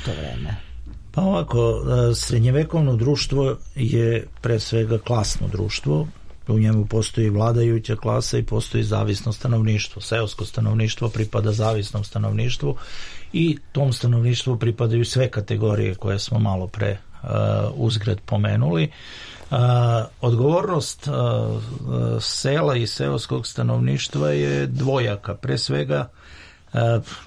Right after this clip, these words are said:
Speaker 2: čak možemo reći i trojaka, a pre svega postoji odgovornost, a, prema,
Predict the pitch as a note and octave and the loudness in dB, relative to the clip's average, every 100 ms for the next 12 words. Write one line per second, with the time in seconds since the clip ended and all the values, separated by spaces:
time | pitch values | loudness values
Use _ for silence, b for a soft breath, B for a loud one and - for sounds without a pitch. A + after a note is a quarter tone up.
0 | B - B2 B2+ A#2+ A2+ A2+ A#2 A#2 - | B -2 0 2 2 4 4 4 2 0
1 | G#2+ G#2 G#2+ A2 C3 D3 D#3 C#3+ - C3+ | -2 0 0 2 2 0 -4 -4 -6 -2
2 | A#2 A#2 A2 D#3+ E3 C#3 D3+ D3+ D#3+ D3+ | 0 0 0 -2 -2 -2 -2 0 -2 -4
3 | - A#2 - C#3 C#3 B2 A#2+ B2 B2+ C#3 | -4 -6 -2 0 2 0 0 0 2 0
4 | C#3 B2+ - - A#2+ A#2 A#2 A2+ A2 B | 0 -2 -8 -8 -2 0 0 0 -2 B
5 | B B B B B B B B B B | B B B B B B B B B B
6 | B - B2 C3 C3 B2+ A#2+ | B -2 2 4 4 4 4